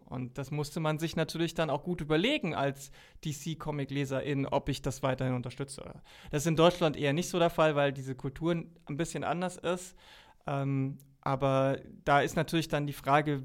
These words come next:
wie, wie positioniert sich dann die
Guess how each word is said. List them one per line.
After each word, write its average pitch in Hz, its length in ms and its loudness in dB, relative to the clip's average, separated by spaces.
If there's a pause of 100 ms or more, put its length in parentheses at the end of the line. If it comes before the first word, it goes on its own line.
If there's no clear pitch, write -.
wie, 147 140 -4 (140)
wie 156 160 0 (360)
positioniert 147 800 0
sich 147 220 -6
dann 139 320 2 (580)
die 135 440 0